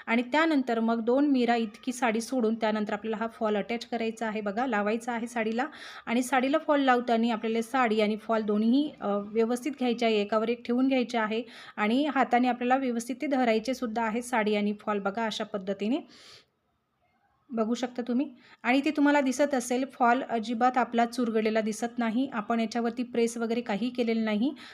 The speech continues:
फक्त आपण रोल तयार करून घेतलेला आहे आणि दोन ते तीन मिनटं ठेवून दिलेला आहे. त्यानंतर फॉल हा आपण साडीला लावत आहोत बघा. बस एवढंच तुम्हाला करायचं आहे. अ, तुम्ही इथे बघू शकता अगदी फिनिशिंगमध्ये आपला हा फॉल दिसत आहे आणि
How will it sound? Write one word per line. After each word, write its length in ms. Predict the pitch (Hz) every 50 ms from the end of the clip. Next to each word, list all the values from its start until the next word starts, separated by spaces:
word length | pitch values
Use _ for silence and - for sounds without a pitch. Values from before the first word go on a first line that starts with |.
| - _ -
फक्त 240 | 247 247 - - 285
आपण 260 | 277 269 269 254 247
रोल 260 | 233 240 233 247 285 277 -
तयार 200 | 247 247 254 254
करून 280 | - 247 240 240 247
घेतलेला 420 | 247 254 247 247 233 214 208 226 220 220
आहे 280 | 233 240 233 240 240 269
आणि 320 | - - 226 220 233 262
दोन 340 | 247 220 214 240 247 269 277
ते 100 | 277 285
तीन 300 | 285 - 285 285 285 277
मिनटं 340 | 269 254 226 214 214 277 320
ठेवून 320 | 320 - 277 240 220 214
दिलेला 320 | 202 190 185 196 196 190
आहे. 180 | 196 190 202 190
त्यानंतर 540 | 190 - 233 233 247 247 240 240 240 247 247 - - - _ - - 208 -
फॉल 260 | - 233 214 208 220
हा 120 | 202 220
आपण 260 | 214 202 208 - 294 339
साडीला 460 | - - 233 202 190 190 214 277 381 - -
लावत 300 | 285 240 214 202 202 -
आहोत 180 | 175 175 190 180 180
बघा. 220 | 185 180 175 180 180 - - - - - - -
बस 120 | 254 269 262 285
एवढंच 340 | 254 262 254 285 277 -
तुम्हाला 220 | - 262 262 254 254
करायचं 480 | 254 254 240 240 240 233 233 233 247
आहे. 300 | 233 220 208 240 262 285 285 - - - - - -
अ, 120 | 208 220 220 214 220 -
तुम्ही 180 | 254 247 262 262
इथे 140 | 247 - 262
बघू 240 | 220 240 233 254
शकता 300 | 254 - 269 269 - 269
अगदी 220 | 247 226 220 247 254
फिनिशिंगमध्ये 720 | - - 247 247 262 247 - 302 294 294 269 247 233 247
आपला 260 | 226 233 233 233 226
हा 120 | 220 226 226
फॉल 320 | 226 - - 233 220 220
दिसत 340 | 208 220 208 - 240 233 -
आहे 220 | 233 220 240 269
आणि 380 | 302 - - 233 226 240 302